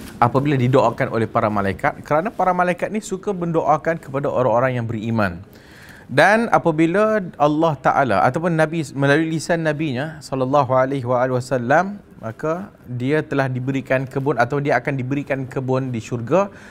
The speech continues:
Maka hak ni juga suatu kurniaan Allah Subhanahu wa Ta'ala. Kerana apabila seorang itu diberikan ganjaran di syurga, maka hak ni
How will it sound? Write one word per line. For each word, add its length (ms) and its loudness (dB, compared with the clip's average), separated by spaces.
Maka 240 0
hak 160 2
ni 80 0
juga 240 0
suatu 320 -2
kurniaan 640 -4
Allah 320 0
Subhanahu 640 -2
wa 80 -2
Ta'ala. 480 2
Kerana 480 0
apabila 720 2
seorang 400 0
itu 400 -2
diberikan 480 -4
ganjaran 720 4
di 80 -6
syurga, 720 0
maka 320 -4
hak 240 -2
ni 320 -6